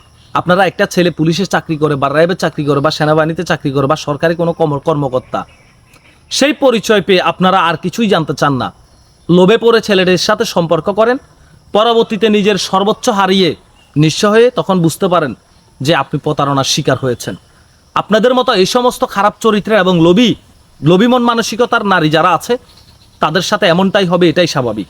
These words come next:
তবে একটা জিনিস মানা যায় না, মেয়েটি সব কিছুর শিকার হয়েছে,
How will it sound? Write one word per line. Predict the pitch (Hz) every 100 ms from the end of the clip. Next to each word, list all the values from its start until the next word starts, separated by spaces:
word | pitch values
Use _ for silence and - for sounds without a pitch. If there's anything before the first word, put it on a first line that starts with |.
| _ _ _ _ _ _ -
তবে | 180 185
একটা | - -
জিনিস | 269 269 214
মানা | 202 190
যায় | 180 175
না, | 170
মেয়েটি | 160 170 - 311 - - _ _ _ _ _
সব | - 185 -
কিছুর | 220 262
শিকার | 226 180 170 156
হয়েছে, | 165 170 -